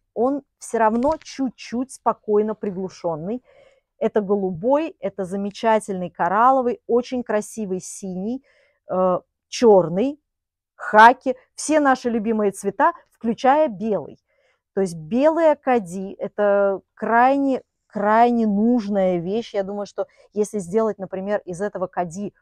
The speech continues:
брюки, можно не бояться, что вы их как-то закапаете снизу, их всегда можно просто замыть. Подумайте над этим чудесным кади Hugo Boss.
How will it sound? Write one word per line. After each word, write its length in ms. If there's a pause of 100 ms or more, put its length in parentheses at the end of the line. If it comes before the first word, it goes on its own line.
брюки, 720 (280)
можно 300
не 180
бояться, 440
что 180
вы 160
их 100
как-то 300
закапаете 720
снизу, 400
их 220
всегда 360
можно 300
просто 340
замыть. 640 (600)
Подумайте 840
над 240
этим 280
чудесным 540
кади 300 (100)
Hugo 260
Boss. 380